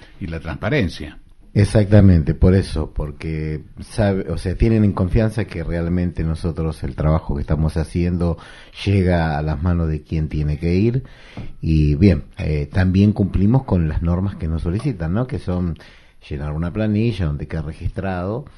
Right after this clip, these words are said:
Speaker 2: eh, a quién le entregamos el docume-, a quién entregamos el alimento,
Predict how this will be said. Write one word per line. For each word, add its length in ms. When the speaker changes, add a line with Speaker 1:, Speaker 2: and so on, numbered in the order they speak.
Speaker 2:
eh, 220
a 140
quién 360
le 60
entregamos 520
el 320
docume-, 580
a 120
quién 160
entregamos 340
el 80
alimento, 640